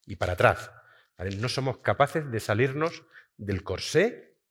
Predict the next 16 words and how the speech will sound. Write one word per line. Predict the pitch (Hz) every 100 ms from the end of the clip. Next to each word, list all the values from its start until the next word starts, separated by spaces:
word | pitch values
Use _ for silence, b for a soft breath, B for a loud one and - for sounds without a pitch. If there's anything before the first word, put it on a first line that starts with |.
| _ _ _ _ B B B B
Te | - 101 95 85 87 - _ _ - 110
doy |
un | 113
ejemplo | 120 120 117 147
con | 107
el | 95
que |
de-, | 90 98
debatimos | 104 95 92 101 80
muchos | 95 113 95 82
días | 92 90
en | 90 85 85 b b b
un | 90
grupo | 90 87
de | 87
compañeros. | 85 80 80 80